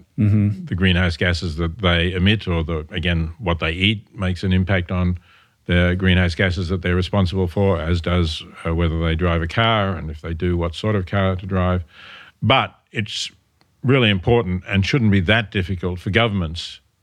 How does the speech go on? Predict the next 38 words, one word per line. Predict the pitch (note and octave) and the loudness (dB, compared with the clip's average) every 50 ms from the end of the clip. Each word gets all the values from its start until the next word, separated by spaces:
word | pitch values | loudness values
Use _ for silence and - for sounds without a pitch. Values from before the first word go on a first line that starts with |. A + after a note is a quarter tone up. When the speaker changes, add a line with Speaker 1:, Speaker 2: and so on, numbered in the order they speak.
| _ | _
Speaker 2:
to | - - | -8 -6
change | F2 - - - A2 G#2+ G#2 G2+ F#2+ F2+ E2 D2+ - | -6 -2 0 2 2 4 4 2 2 0 -2 -4 -6
the | - F2 | -4 -4
incentives | D#2+ D#2+ E2 - F2+ E2 D2+ D#2+ E2 D#2 D#2 | -2 -2 -2 -2 -2 -2 -2 -2 -4 -4 -4
there | D#2 F2 D#2+ D2+ C#2+ E2 F2 - _ _ _ _ _ - | -2 -2 -2 -2 -2 -6 -8 -10 _ _ _ _ _ -8
by | - F#2 F2 F#2 F#2 E2+ E2 E2+ E2 E2 - - - - E2 E2+ | -2 0 0 2 2 0 0 -2 -4 -8 -12 -16 -20 -20 -16 -6
carbon | - G2 G2 F2+ F2 E2+ | -2 0 0 0 0 -2
taxes, | D#2 - E2+ D#2+ - - E2 D#2+ | -2 -4 -4 -6 -6 -10 -12 -10
for | - - | -8 -6
example, | F2+ E2+ D#2+ E2+ E2+ E2+ D#2 E2+ E2 D#2+ F#2 G2 | -6 -4 -2 -2 -2 -2 -2 -4 -6 -8 -8 -6
on | E2 E2 D#2+ D#2+ E2+ F2 G#2 F#2+ | -6 -4 -2 -4 -4 -4 -4 -4
what | D#2+ D#2 - - _ _ _ _ _ | -4 -6 -6 -8 _ _ _ _ _
produces | - - D#2+ F2 E2 D#2 - F#2 | -8 -6 -4 -2 -2 -4 -4 -4
emissions. | E2 F2+ A#2 G#2+ - F2+ E2 F2+ - - - - - - - - _ | 0 0 0 0 0 -4 -6 -8 -10 -14 -20 -20 -20 -20 -20 -20 _
So | - - - A#2+ A2 G#2+ G#2+ G#2 | -6 -2 2 2 4 4 2 2
that's | G2+ B2 C3 A2 - - | 2 2 0 0 -4 -10
a, | G2+ - - - | -12 -12 -6 -2
that's | A#2 A#2 G#2+ - | 0 0 0 2
an | A#2+ G2+ | 2 4
area | F#2+ F#2+ F#2+ F#2+ F#2 F#2 F#2 | 4 4 4 4 4 2 2
where | F2+ G2 F#2 F2+ F#2 F#2 E2+ - _ _ _ _ _ _ _ - A#3 - F3+ | 2 2 4 2 2 0 -4 -8 _ _ _ _ _ _ _ -12 -10 -8 -2
going | D3 A2 A2 A#2 A2+ G#2 | 2 2 4 4 4 2
into | G2+ F2+ E2+ | 2 0 -2
politics, | - - A#2 A2+ A2 F#2+ - F#2 F2 E2+ - - - - - _ - | -2 0 0 0 0 0 -2 -4 -6 -6 -8 -10 -12 -12 -16 _ -4
um, | - F#2 F2+ E2+ E2+ E2+ E2 - - - _ - | -2 0 2 2 2 0 -2 -4 -10 -18 _ -6
can | - A#2 A#2+ A#2 | 0 2 2 4
be | G#2 F#2+ F#2 | 4 4 4
a | F2 | 4
really | F2+ F#2+ F#2+ F#2 F2+ | 4 4 4 4 2
important | F2 E2+ D#2+ - G#2+ G2 F2 E2+ E2+ | 2 0 0 0 0 0 0 -2 -2
career, | D#2+ F2+ E2 E2 F2+ F#2 | -2 0 0 2 2 2
because | F#2+ F#2 E2+ - F#2 E2 E2 | 0 -2 0 0 0 0 0
you | G2 | -2
can | F2+ - F2+ F2 | -2 0 0 0
help | E2 - G#2+ G#2+ G2+ - - - | 0 2 0 0 0 -2 -6 -10
to | - F2+ | -6 -2
make | E2+ E2 E2+ F2+ F2 | 0 0 0 0 0
governments | - F#2+ F2+ D#2+ D#2+ E2 D#2+ E2+ E2 - - | 0 0 0 0 0 -2 -4 -4 -4 -8 -12